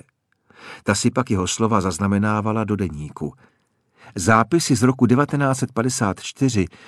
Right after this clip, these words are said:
jsou plné rozkvétajících a zase hynoucích nadějí. Dvacátého února. "Myslí si, že k teorii našel nový přístup, cosi velmi důležitého,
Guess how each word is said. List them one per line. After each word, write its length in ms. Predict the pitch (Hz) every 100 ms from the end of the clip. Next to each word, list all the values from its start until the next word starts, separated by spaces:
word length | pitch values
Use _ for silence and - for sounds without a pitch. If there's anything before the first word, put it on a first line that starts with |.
| -
jsou 240 | - 127 104
plné 340 | 151 151 113
rozkvétajících 1160 | 110 - 131 123 123 127 131 - 127 131 131 -
a 80 | 101
zase 260 | 104 - 80
hynoucích 800 | 101 113 113 - 104 104 -
nadějí. 640 | 92 85 78 65 65 65 - _ _ _ _ _ _ - -
Dvacátého 580 | 76 95 120 113 127 123
února. 460 | 120 90 76 67 - _ _ _ - - - 98
"Myslí 380 | 117 - 127
si, 140 | 117 135
že 120 | 120
k 80 | -
teorii 500 | 127 147 143 117 92
našel 360 | 104 - 120
nový 300 | 92 104 120
přístup, 540 | 120 156 80 - 90 - - -
cosi 300 | 131 - 101
velmi 340 | 104 127 131
důležitého, 720 | 110 147 135 98 - 80 78